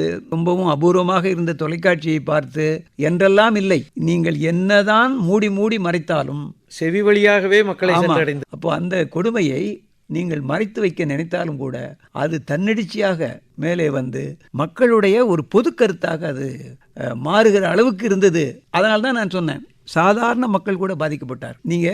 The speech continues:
Speaker 1: ஒரு அரசியல் தலைவர்கள் மட்டும் பாதிக்கப்பட்டிருந்தால் அது ஒரு பெரிய எழுச்சியாக மாறி இருக்காது. ஏனென்று சொன்னால் அரசியல் தலைவர்கள் பாதிக்கிறார்கள், மக்கள் ஒன்றும் பெரிதாக அதை பற்றி கவலைப்பட வேண்டிய அவசியம் இல்லைன்னு போயிட்டு இருக்கோம். ஆனால் ஒவ்வொருவரும் பாதிக்கப்பட்டார்கள்.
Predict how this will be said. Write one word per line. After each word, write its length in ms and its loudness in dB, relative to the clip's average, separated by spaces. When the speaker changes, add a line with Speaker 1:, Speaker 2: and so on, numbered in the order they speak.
Speaker 1:
ஒரு 180 0
அரசியல் 460 2
தலைவர்கள் 400 2
மட்டும் 260 0
பாதிக்கப்பட்டிருந்தால் 920 -2
அது 220 0
ஒரு 180 6
பெரிய 280 0
எழுச்சியாக 360 -2
மாறி 240 -2
இருக்காது. 320 -8
ஏனென்று 340 -4
சொன்னால் 280 -2
அரசியல் 420 -2
தலைவர்கள் 400 0
பாதிக்கிறார்கள், 680 0
மக்கள் 360 -4
ஒன்றும் 280 -4
பெரிதாக 400 -6
அதை 160 -6
பற்றி 220 -10
கவலைப்பட 440 -6
வேண்டிய 260 -6
அவசியம் 340 -8
இல்லைன்னு 320 -6
போயிட்டு 280 0
இருக்கோம். 260 -12
ஆனால் 280 -4
ஒவ்வொருவரும் 540 6
பாதிக்கப்பட்டார்கள். 640 0